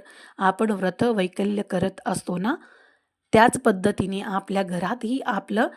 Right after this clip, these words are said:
घरातलं वातावरणही तेवढंच चांगलं, शुद्ध आणि माता लक्ष्मीची सेवा करण्यासाठी, गुरु, गुरूंची सेवा करण्यासाठी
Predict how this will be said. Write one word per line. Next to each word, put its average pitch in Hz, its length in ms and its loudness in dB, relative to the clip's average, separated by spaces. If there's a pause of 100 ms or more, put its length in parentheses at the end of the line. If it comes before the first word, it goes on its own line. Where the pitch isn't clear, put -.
(380)
घरातलं 190 520 2
वातावरणही 220 760 0
तेवढंच 185 320 -2 (140)
चांगलं, 185 360 -2 (260)
शुद्ध 247 320 -2
आणि 208 320 -4
माता 214 380 -4
लक्ष्मीची 190 480 -8
सेवा 185 340 -6
करण्यासाठी, 196 840 -4 (680)
गुरु, 220 300 -2 (480)
गुरूंची 254 460 -2
सेवा 202 300 -2
करण्यासाठी 190 720 -6